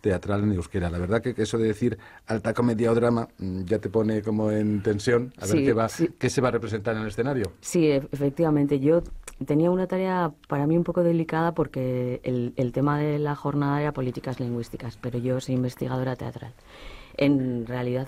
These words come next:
Speaker 2: esa es mi especialidad. Pero claro, yo lo que quise explicar allí es que las políticas lingüísticas se tienen que,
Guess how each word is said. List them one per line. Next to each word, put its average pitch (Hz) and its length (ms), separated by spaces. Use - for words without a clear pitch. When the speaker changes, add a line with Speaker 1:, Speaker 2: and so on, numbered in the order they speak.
Speaker 2:
esa 117 240
es 120 140
mi 117 80
especialidad. 110 560
Pero 135 400
claro, 143 220
yo 139 160
lo 151 120
que 147 100
quise 147 180
explicar 147 400
allí 151 220
es 143 120
que 135 80
las 123 140
políticas 127 500
lingüísticas 139 600
se 120 100
tienen 131 420
que, 127 440